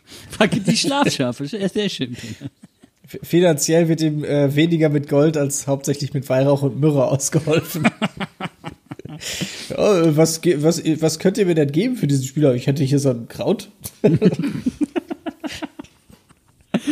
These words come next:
Speaker 1: Micha, aber was, was fehlt denn Mainz null fünf denn jetzt noch zum waschechten Krisenclub, wo wir das ja scheinbar auf einmal wundersam abgeschüttelt haben?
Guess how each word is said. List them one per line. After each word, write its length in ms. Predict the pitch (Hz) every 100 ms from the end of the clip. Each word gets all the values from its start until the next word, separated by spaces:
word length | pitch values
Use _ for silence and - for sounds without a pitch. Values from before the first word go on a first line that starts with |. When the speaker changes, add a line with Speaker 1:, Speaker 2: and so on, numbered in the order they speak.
| 277
Speaker 1:
Micha, 260 | 190 214 190
aber 180 | 170 175
was, 200 | 180 -
was 160 | 165
fehlt 200 | - 220
denn 140 | 196 185
Mainz 260 | 180 202
null 100 | 190
fünf 300 | - 202 190
denn 160 | 165 160
jetzt 160 | 175
noch 120 | 180 165
zum 200 | 170 151
waschechten 440 | 165 160 - 165
Krisenclub, 540 | - 185 170 - 131 - -
wo 140 | - 143
wir 60 |
das 140 | 143 143
ja 100 | 139
scheinbar 440 | - 156 175 131
auf 140 | 123 -
einmal 400 | 147 185 151 147
wundersam 540 | 180 180 151 147 147
abgeschüttelt 520 | 170 - - 127 113
haben? 340 | 113 113 107